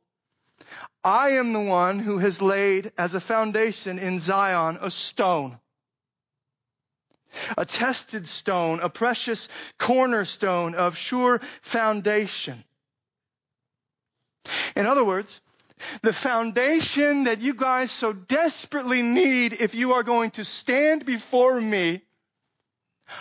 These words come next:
I will provide for you myself. And then Paul, Peter, later on in the New Testament will take up that text. You wanna know what they're gonna say?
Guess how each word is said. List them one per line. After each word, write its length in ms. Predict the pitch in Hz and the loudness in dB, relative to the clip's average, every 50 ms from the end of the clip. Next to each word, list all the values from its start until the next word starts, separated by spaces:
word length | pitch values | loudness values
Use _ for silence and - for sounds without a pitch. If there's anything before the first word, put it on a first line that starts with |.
| - - - _ _ - | -18 -18 -20 _ _ -2
I 300 | 220 247 285 302 320 311 | 0 0 2 2 2 2
will 240 | 294 294 302 302 302 | 2 2 0 0 0
provide 640 | - - 262 254 226 202 254 262 254 247 247 214 | 0 -2 -2 -2 0 0 2 2 2 2 0 -2
for 440 | - - - - 311 330 349 349 330 | -6 -6 0 2 4 4 4 4 4
you 340 | 269 247 254 254 247 240 - - - - _ _ | 4 2 2 2 2 0 -4 -8 -16 -20 _ _
myself. 800 | - 220 220 214 202 190 - - 165 151 135 135 - - - _ _ _ _ _ _ _ _ _ _ _ _ _ _ _ _ - - - - - - 254 | -2 0 0 0 0 -2 -4 -4 -4 -6 -8 -10 -14 -18 -20 _ _ _ _ _ _ _ _ _ _ _ _ _ _ _ _ -18 -14 -12 -10 -8 -6 -4
And 140 | - 214 208 | -2 0 0
then 200 | 226 226 226 220 - _ _ | 0 0 -2 -4 -8 _ _
Paul, 600 | - - 285 302 311 311 311 311 311 302 302 262 - - - _ _ | 0 2 4 6 8 8 8 8 8 6 6 4 0 -8 -20 _ _
Peter, 520 | - - 285 311 302 311 302 294 294 302 254 | -2 2 4 4 4 4 4 4 2 2 0
later 360 | 190 233 269 294 311 311 294 | 0 -2 0 0 0 2 2
on 220 | 285 285 294 285 | 4 4 4 2
in 100 | 285 254 | 2 0
the 60 | 247 | 0
New 100 | 247 254 | 0 -2
Testament 520 | 208 - 247 294 294 - - 277 269 247 196 | -2 0 0 0 0 -2 -2 -2 -2 -2 -2
will 140 | 202 214 190 | -2 -4 -4
take 380 | - - - 285 330 320 - | -4 -4 -2 0 -2 -2 0
up 220 | 277 269 277 269 - | 0 0 0 0 0
that 260 | 247 247 226 - - | 0 0 0 -2 -2
text. 380 | - 240 262 262 262 - - | -2 -2 -2 -2 -4 -6 -6
You 80 | 233 220 | -4 -2
wanna 160 | 220 226 220 | 0 0 2
know 80 | 240 254 | 2 2
what 100 | 285 285 | 2 0
they're 100 | 277 240 | -2 -2
gonna 140 | 269 262 247 | -2 -2 0
say? 300 | - - 254 262 254 | 0 -2 -2 0 -2